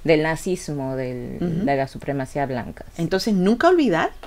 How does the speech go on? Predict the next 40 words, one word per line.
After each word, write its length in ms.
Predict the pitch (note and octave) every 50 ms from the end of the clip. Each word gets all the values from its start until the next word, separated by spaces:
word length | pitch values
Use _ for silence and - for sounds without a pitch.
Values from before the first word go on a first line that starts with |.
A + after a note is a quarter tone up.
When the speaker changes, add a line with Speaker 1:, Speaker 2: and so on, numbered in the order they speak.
| - - -
Speaker 2:
nunca 440 | F3 E3+ E3+ F3+ G3+ A#3 - D#4 D4+
tomarlo, 380 | D4+ C#4+ B3 A3 G#3+ G#3+ G#3
nunca 240 | E3+ E3+ E3 G#3+ G3
darlo 240 | G3+ G#3 A#3 C4 B3+
por 160 | B3+ F3+ D3+
hecho, 300 | D3 E3+ - - D#4 F#4+ B4 - - - - - - - - - - - - - - -
eh, 240 | - F3 E3+ E3 E3 D#3+
nunca 300 | E3+ F#3+ G#3+ D#4+ E4 E4
pensar 440 | F#4+ G4 F#4+ - - C#4+ C#4+ E4+ A4 - - - -
que, 160 | - A3 G3
un, 180 | F#3 G3+ G3+ G#3
que 180 | - - - G3+
aunque 240 | F3 F3 E3+ F3 E3
sean 300 | - - F3+ G3+ A#3 B3+
doscientos 420 | A#3+ A#3 - G#3 G#3 G#3+ A3 G3+
años 220 | G3 F#3+ G#3+ A3+ G3+
de 80 | G3
democracia 460 | F3+ E3+ E3 D#3 - - E3+ - A3
como 160 | - G3+ E3+ C#3
en 80 | C#3+
este 160 | E3+ - -
país, 360 | E3+ - D#3 G3 E4 - - - - - - - - - -
que, 160 | - F#3 F3
que, 320 | - - - F#3 E3+ D3 - -
que, 540 | - F#3 E3 E3 D#3+ D#3+ D#3+ D#3+ E3 E3 E3 - -
que 300 | - F3 D#3 D#3 D3+ C#3 -
alguien 380 | - E3 F#3+ G3 G#3+ C4 C4+ A#3+
venga 320 | G3 E3+ F3 G3 G3 C#4 G4+ G#4 - - -
y 400 | - G3 G3 G3+ G#3+ A3 G#3+ - -
la 180 | - E3+ E3+ D3+
destruya, 360 | C#3+ C#3+ - - - A2+ A2 - - D#3
que, 140 | - F3+ -
que 200 | - - F#3+ E3+
alguien 280 | F3+ G3+ G#3+ C4 B3+ A3+
no 80 | A3
Speaker 1:
Es 60 | A3+ A3+
Speaker 2:
pueda 200 | B3 C4 D4 C#4+
venir. 180 | A#3 G3 G3 G#3
Speaker 1:
indestructible. 560 | G#3+ G#3+ G#3 - - G#3+ G#3 E3+ D3+ D3 C#3
Speaker 2:
Claro, 240 | G3 E3+ C3+ C3